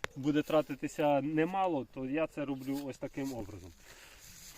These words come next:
Вуса я оставляю так, як вони мені потрібні. Е, деякі, які там, е, погані, д-, з дефектами, я буду удаляти вже пізніше, коли буду вкорінювати.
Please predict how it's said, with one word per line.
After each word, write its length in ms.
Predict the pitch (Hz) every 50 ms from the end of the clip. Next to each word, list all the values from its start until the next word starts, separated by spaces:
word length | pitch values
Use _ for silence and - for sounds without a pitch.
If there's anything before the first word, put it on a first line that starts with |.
| - - - - -
Вуса 380 | 180 147 196 233 196 - 151 143
я 180 | 143 147 143
оставляю 680 | 143 - 175 165 - - - 190 185 202 208 208 208 202
так, 140 | - 208
як 100 | 196 190
вони 260 | 175 185 196 202 202 196
мені 240 | 196 190 190 190
потрібні. 580 | 185 - 185 170 - 196 190 196 180 190 190 196 196 - - - - - - - -
Е, 140 | 151 147 143
деякі, 440 | 135 180 185 175 165 156 - -
які 260 | 160 151 147 - - 160
там, 240 | _ 160 147 143
е, 440 | 143 147 147 143 143 143 143 143 135 -
погані, 680 | _ 175 170 196 214 208 190 170 156 151 147 147 143 139
д-, 340 | 131 131 180 185 156 143 135
з 40 | 127
дефектами, 520 | 143 160 - 202 190 - - 156 143 135
я 140 | 139 147 143
буду 240 | 135 139 143 139 143
удаляти 560 | 151 156 156 147 165 180 175 175 - - 160
вже 120 | 139 147
пізніше, 420 | 135 - 143 127 135 131 120 - -
коли 160 | - 131 131 131
буду 180 | 123 123 120
вкорінювати. 600 | 113 - - 131 117 113 104 104 98 101 - -